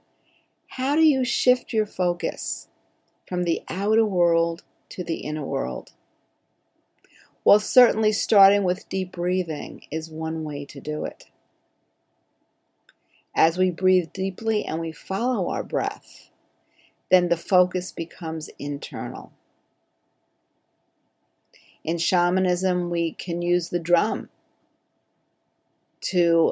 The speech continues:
activate endorphins in the brain that will take us into a trance state that opens up these higher realms for us.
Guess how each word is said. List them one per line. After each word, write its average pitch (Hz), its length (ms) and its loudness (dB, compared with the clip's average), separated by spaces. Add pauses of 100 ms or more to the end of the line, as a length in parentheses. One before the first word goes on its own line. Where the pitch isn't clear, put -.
(100)
activate 185 560 4
endorphins 175 600 0
in 196 100 0
the 196 60 0
brain 180 500 -2 (380)
that 156 180 6
will 175 120 8
take 240 380 -2
us - 460 -2 (760)
into 180 300 0
a 160 40 2
trance 196 560 -2
state - 540 -2 (540)
that - 240 4
opens 240 460 2
up 208 180 0
these 190 180 -6
higher 175 420 -2
realms 160 500 -6
for 135 340 -2
us. - 400 -8